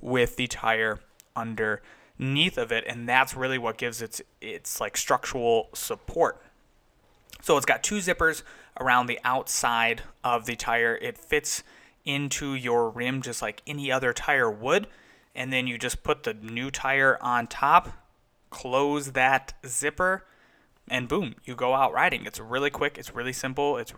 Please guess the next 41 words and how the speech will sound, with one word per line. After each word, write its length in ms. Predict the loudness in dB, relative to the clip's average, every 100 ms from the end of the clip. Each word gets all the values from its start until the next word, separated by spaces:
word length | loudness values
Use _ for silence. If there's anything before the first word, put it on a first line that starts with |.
| -6
really 240 | -4 -2 -4
fast. 500 | 2 6 6 6 -4 -4
And 180 | -4 2
right 220 | 4 4
now 260 | 4 4 6
they 160 | 4
have 340 | 2 4 2 2 -10 -20 4
kind 160 | 6
of 60 | 10
that 140 | 8
hybrid 720 | 6 6 6 6 4 4 2 -6 -16 _
tire. 600 | -8 4 4 6 2 2 -4 _ _
Then 200 | -2 2
they 100 | 4
have 220 | 4 4
a 60 | 2
gravel 420 | 4 6 6 4
tire 520 | 2 4 6 6 2 -4 -20 -2
that 100 | 0
you 80 | 2
can 160 | 0
zip 240 | 0 0 2
on 200 | 2 0
top, 460 | -2 4 6 6 0 -16 -10
a 380 | -6 -2 -2 -4 -10 -20 -2
winter 560 | 0 2 6 6 4 -2 -20 -20 _
tire 340 | 4 6 6
that 160 | 6 4
has 180 | 4 0
studs 320 | 2 2 4
running 260 | 0 0 2
down 200 | 2 2
the 80 |
middle, 460 | -2 2 6 6 4 -6 -10
a 120 | -10
fully 360 | -10 -4 -2 0
studded 300 | 0 0 0
tire 300 | 2 4 4
that 120 | 4
has 240 | 2 0
studs, 460 | -2 -2 0 -2 -8